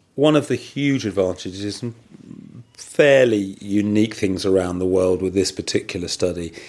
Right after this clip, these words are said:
is that these participants had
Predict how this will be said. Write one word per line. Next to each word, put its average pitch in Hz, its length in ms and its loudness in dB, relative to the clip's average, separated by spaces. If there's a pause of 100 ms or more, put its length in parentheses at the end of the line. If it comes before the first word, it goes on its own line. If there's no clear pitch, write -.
(300)
is 104 380 4
that - 440 2
these 131 280 2
participants - 1160 -2 (440)
had 110 340 2